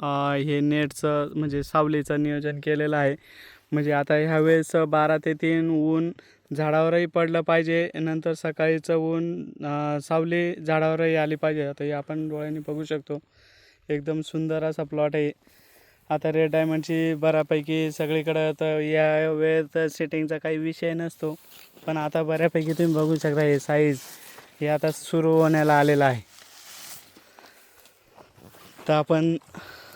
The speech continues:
इथं कळमकर सरांकडे आलेलो आहे मोवाडीमध्ये. हे बघा, तुम्ही बघू शकता रेड डायमंडची कशी सेटिंग झालेली आहे. तर आपण त्यांच्यासोबत बोलूया.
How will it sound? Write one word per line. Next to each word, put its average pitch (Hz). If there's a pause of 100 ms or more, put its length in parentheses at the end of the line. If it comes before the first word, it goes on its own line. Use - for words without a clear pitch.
(1040)
इथं 160
कळमकर 156
सरांकडे 156
आलेलो 156
आहे 139
मोवाडीमध्ये. 143 (600)
हे 139
बघा, 143
तुम्ही 143
बघू 139
शकता 135
रेड 135
डायमंडची 135
कशी 139
सेटिंग 135
झालेली 135
आहे. 143 (280)
तर 139
आपण 143
त्यांच्यासोबत 139
बोलूया. 143